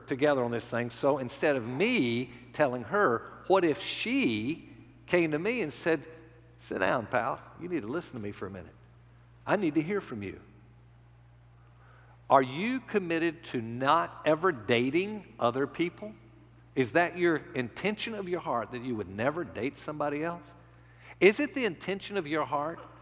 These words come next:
that you would get rid of all the memorabilia and so forth of, of past lovers and those that you're dating now, that you're gonna get rid of those things? Are, are you planning to proudly wear the ring that I'll give you? Will you wear that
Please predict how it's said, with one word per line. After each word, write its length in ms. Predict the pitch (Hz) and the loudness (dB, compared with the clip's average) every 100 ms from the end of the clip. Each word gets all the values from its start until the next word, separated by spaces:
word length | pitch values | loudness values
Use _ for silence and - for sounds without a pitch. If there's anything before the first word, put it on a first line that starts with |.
| - - - | -20 -20 4
that 180 | 151 143 | 6 6
you 180 | 175 208 | 4 2
would 180 | 147 117 | 2 4
get 200 | 165 110 | 0 2
rid 320 | 117 160 175 | 4 6 4
of 100 | 107 | 4
all 180 | 131 160 | 4 4
the 100 | 127 | 4
memorabilia 800 | 117 143 131 98 127 156 170 165 | 0 0 0 2 4 6 4 2
and 140 | 117 | -2
so 200 | - 156 | -2 -2
forth 400 | 156 156 156 - | 0 0 2 0
of, 180 | 98 90 - - - | -4 -8 -14 -14 -4
of 200 | 101 - | -4 -4
past 400 | - 143 156 - | -4 -2 -2 0
lovers 500 | 143 143 160 175 139 | 4 4 2 -4 -4
and 120 | 95 | -6
those 240 | 104 160 139 | -2 -2 -2
that 100 | 143 | -4
you're 100 | 117 | -2
dating 380 | 135 147 143 | -2 -2 -2
now, 220 | 131 139 165 | -4 -2 -2
that 120 | 120 | -2
you're 120 | 139 | -2
gonna 120 | 135 | -2
get 200 | 107 120 90 | -2 -6 -6
rid 320 | 85 98 170 | -4 2 2
of 140 | 151 | 2
those 240 | 117 151 170 | -2 -2 -4
things? 480 | 160 170 196 - - - - - - - - - - - - - - - | -6 -8 -8 -16 -20 -20 -20 -20 -20 -20 -20 -20 -20 -20 -20 -20 -20 6
Are, 120 | 165 | 8
are 120 | 170 | 8
you 220 | 160 202 277 | 4 4 -2
planning 440 | - 233 226 220 | 0 0 0 -2
to 100 | - | -6
proudly 440 | - 156 165 180 160 | -2 0 2 2 0
wear 260 | 139 170 | 0 0
the 100 | 135 | 0
ring 400 | 107 113 135 185 | -2 -2 -2 -2
that 100 | 165 | -2
I'll 160 | 156 147 | 0 -2
give 280 | 110 156 151 | -2 -4 -2
you? 200 | 165 165 | -2 -2
Will 120 | 120 | -2
you 240 | 135 220 214 | -2 -4 0
wear 220 | 170 175 | 0 0
that 300 | 147 147 | 0 -2